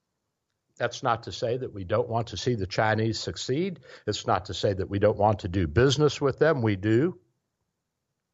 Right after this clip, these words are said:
But we want to encourage domestic industry as well.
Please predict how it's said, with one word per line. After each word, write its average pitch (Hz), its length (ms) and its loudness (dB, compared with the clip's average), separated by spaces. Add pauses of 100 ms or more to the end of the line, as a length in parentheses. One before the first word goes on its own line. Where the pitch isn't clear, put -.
(1400)
But 127 160 4
we 131 140 2
want 143 260 0
to 151 180 -8
encourage 95 760 -6 (640)
domestic 131 580 0
industry 92 680 -10 (240)
as 95 220 -6
well. 104 480 0